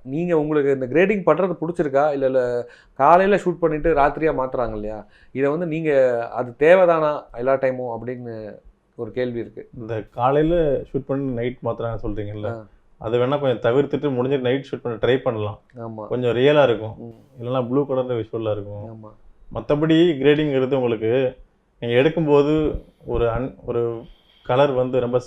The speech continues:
Speaker 2: ஸ்கேட்டர்டா இருக்கும்.
Speaker 1: ம்.
Speaker 2: நிறைய இடத்துல ப்ளீச் ஆயிருக்கும். எல்லாம் கண்ட்ரோல் பண்ணி ஒரு பார்க்கறதுக்கு தகுதியான ஒரு விஷுவலா மாத்துற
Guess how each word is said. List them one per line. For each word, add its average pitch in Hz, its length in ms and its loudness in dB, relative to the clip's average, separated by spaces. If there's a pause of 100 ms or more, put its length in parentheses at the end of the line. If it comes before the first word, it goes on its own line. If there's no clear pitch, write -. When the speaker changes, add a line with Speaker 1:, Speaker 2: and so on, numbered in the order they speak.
Speaker 2:
ஸ்கேட்டர்டா 127 360 2
இருக்கும். 107 400 -4
Speaker 1:
ம். 113 260 -16 (600)
Speaker 2:
நிறைய 123 280 2
இடத்துல 135 140 2
ப்ளீச் 131 280 2
ஆயிருக்கும். 107 520 0
எல்லாம் 131 200 -2
கண்ட்ரோல் 135 420 0
பண்ணி 131 300 -2
ஒரு 107 540 -2 (1080)
பார்க்கறதுக்கு 147 520 4
தகுதியான 143 460 4
ஒரு 123 140 0
விஷுவலா 127 320 2
மாத்துற 117 380 -2